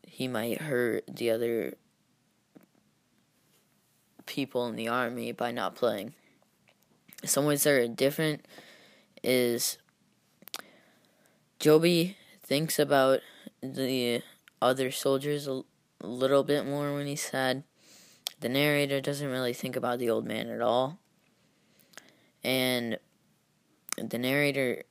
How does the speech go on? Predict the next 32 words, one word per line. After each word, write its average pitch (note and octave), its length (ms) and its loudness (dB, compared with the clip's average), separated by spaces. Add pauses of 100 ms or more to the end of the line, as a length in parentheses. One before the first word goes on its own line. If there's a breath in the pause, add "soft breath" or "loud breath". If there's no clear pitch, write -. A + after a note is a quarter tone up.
(160)
strongly D3 560 2
believes A#2+ 460 0
what A#2+ 80 2
he A#2 100 0
is A#2 120 -6
doing A#2+ 280 -2
is - 340 -10
right, B2 560 0 (220)
but A#2 300 0 (580 loud breath)
Joby C#3+ 340 4
is C3+ 220 -4
just - 300 -4 (240)
scared B2 720 4
and A2+ 440 -2 (540 loud breath)
knows C3+ 320 2
that A2+ 360 4 (580)
deep C3+ 240 -4
down C3 180 -2
he A#2+ 120 -4
probably A#2+ 280 -2
should, C#3 640 -2
but A2+ 140 -2
it A2+ 120 -6 (220)
just - 340 -4
can't - 400 -6
bring A#2 220 -2
himself A2+ 480 -4
to B2 400 -4 (1500 soft breath)
drum C3+ 300 2
in A#2 140 -4
the A2 340 -4
army. A2+ 440 -4